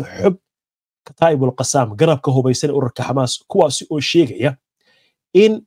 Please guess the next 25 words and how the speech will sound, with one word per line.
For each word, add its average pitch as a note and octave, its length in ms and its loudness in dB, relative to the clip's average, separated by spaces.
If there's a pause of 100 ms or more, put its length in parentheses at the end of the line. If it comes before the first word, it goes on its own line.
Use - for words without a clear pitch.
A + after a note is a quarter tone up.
(280)
ciidamo D3+ 340 2
Israa'iiliyiin C#3 800 0
ah, C#3 200 -4
gaar B2 200 0
ahaan A2+ 240 -4 (120)
qaybta E3 340 0 (200)
injineeriyadda, C#3 840 2 (460)
miino C#3 400 4
intay D3 300 -6
dhulka D#3 260 -2
u F3 120 -4
dhigeen B2+ 240 2
ay G#2+ 100 -8
ku D3+ 120 -4
qarxiyeen. A#2+ 520 0 (380)
Telefishinka D#3 560 2
ayaa C3+ 220 2
sii E3+ 300 -2
daayay B2+ 420 0
muuqaalka B2+ 680 0
ay A#2 140 -10
soo D3+ 200 2
bandhigeen C3 460 -2
Kataibul B2 560 -2
Qassam, D3 340 2